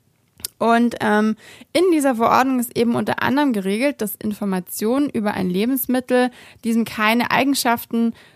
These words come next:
zuschreiben dürfen, ähm, in denen es darum geht, dass dieses Lebensmittel eventuell der Vorbeugung, der Behandlung oder der Heilung einer menschlichen Krankheit dienen könnte.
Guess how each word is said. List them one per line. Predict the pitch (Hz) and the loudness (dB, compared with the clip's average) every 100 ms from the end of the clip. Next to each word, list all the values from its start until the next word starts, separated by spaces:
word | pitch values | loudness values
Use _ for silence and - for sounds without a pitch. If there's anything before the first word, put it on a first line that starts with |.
| _ | _
zuschreiben | - 262 277 302 - 208 196 214 214 196 | -4 0 2 2 2 2 4 4 0 0
dürfen, | 202 202 240 - 262 269 262 - - | 2 2 2 0 2 2 2 -2 -8
ähm, | - 208 208 214 220 220 - _ | -2 0 2 2 0 -2 -8 _
in | - 226 | -6 -2
denen | 220 233 | 0 0
es | |
darum | 233 214 220 | 0 0 0
geht, | 214 247 226 | 0 -2 -2
dass | 214 | -2
dieses | 220 202 196 | -2 -2 -2
Lebensmittel | 208 247 254 - 233 220 | 0 0 0 0 -4 -2
eventuell | - 208 220 - 208 | -2 -2 -2 -2 0
der | 208 | 0
Vorbeugung, | 196 - 233 262 247 240 233 233 | -4 0 2 4 4 2 2 -2
der | 208 | 0
Behandlung | 202 190 196 220 254 240 | 0 -2 0 0 0 0
oder | - 196 | -2 -2
der | 196 196 190 | -2 -4 0
Heilung | 226 262 240 | 0 0 0
einer | 214 202 | 0 0
menschlichen | 202 233 - 208 202 | 0 0 -2 -4 -6
Krankheit | - 208 226 185 170 | -4 -4 -4 -6 -6
dienen | 196 190 175 | -4 -4 -4
könnte. | - 190 190 220 269 | -4 -4 -2 -2 -2